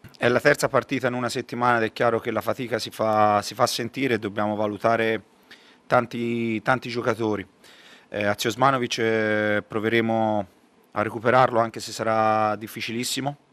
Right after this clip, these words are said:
Pinto, anche lui proveremo a recuperarlo, ma è uscito estremamente affaticato e quindi non vogliamo neanche correre il rischio di perderlo per diverse, diverse partite. E Bellucci e Cucurullo è tornato ad allenarsi questa settimana,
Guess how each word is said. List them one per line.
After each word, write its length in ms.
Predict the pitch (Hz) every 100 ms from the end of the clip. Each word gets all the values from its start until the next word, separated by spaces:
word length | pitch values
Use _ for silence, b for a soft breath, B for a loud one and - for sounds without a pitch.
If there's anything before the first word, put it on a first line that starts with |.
| _ -
Pinto, 400 | 127 123 - 110
anche 240 | 107 -
lui 280 | 110 117 110
proveremo 500 | 104 104 107 110 107
a 40 |
recuperarlo, 500 | 107 107 110 123 117
ma 120 | 107 104
è 40 |
uscito 1000 | 101 - 107 107 104 104 104 101 98 98
estremamente 580 | 98 - 104 110 110 104
affaticato 920 | - 104 110 - 113 110 110 110 110 B B B B
e 100 | -
quindi 220 | 113 107
non 140 | 107
vogliamo 400 | 104 104 110 110
neanche 340 | 107 110 110 117
correre 360 | 117 110 107
il 60 | 104
rischio 380 | 117 113 - 110
di 140 | 107
perderlo 840 | - 110 104 110 107 107 107 104 98
per 420 | 107 101 107 104
diverse, 640 | 107 107 104 - 101 98 101
diverse 340 | 104 107 113
partite. 560 | 110 - 127 117 113 - _
E 340 | 110 110 107 104
Bellucci 720 | 113 127 147 147 160 165 - b b b
e 120 | - 110
Cucurullo 500 | 127 - 127 147 117
è 80 | -
tornato 420 | 107 120 117 117
ad 80 | 107
allenarsi 1000 | 107 113 113 107 - 113 110 107 104 101
questa 240 | 120 -
settimana, 720 | 110 117 - 135 135 139 156